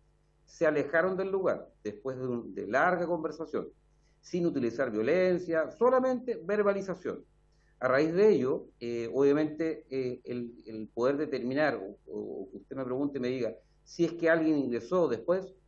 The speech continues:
es imposiblemente, imposible poder determinar eso. No, al menos yo no lo recuerdo.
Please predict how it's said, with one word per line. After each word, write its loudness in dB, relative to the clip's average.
es -4
imposiblemente, 0
imposible 0
poder 0
determinar -2
eso. -10
No, 4
al 0
menos 0
yo -6
no 0
lo 0
recuerdo. 0